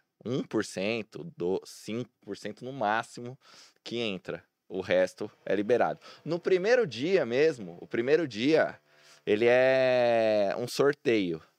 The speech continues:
Como funciona esse sorteio? Cada pessoa que faz a inscrição ao alistamento recebe um número, né?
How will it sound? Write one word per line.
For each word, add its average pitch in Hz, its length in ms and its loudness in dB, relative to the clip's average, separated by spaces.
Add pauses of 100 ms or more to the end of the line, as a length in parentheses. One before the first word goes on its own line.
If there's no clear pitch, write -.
(240)
Como 131 180 0
funciona 107 400 -4
esse - 80 -10
sorteio? 90 500 -6 (540)
Cada 170 340 2
pessoa 117 320 -2
que - 100 -18
faz 113 200 0
a 113 60 -2
inscrição 113 340 -6
ao 120 60 0
alistamento 143 540 -4
recebe 110 380 -2 (360)
um 151 100 -10
número, 156 340 -4 (540)
né? 175 220 -8